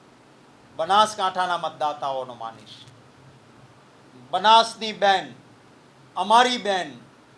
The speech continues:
ગેની બેનને પાર્લામેન્ટનો અવાજ, દેશની બેન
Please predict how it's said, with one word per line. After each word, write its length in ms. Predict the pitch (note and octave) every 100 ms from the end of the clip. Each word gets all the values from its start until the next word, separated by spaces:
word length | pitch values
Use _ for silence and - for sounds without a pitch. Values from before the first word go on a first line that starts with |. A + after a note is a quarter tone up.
| _ - - - -
ગેની 340 | G3+ A3+ B3 B3
બેનને 440 | A3 F#3+ E3+ D3 B2+ - _ - - - _
પાર્લામેન્ટનો 720 | F3+ F#3+ G3+ G3+ G#3 - G3
અવાજ, 440 | F#3 E3 F3 E3+ - - - - - - _ -
દેશની 480 | F3+ F#3 - F#3+ F3 D3
બેન 260 | F3 E3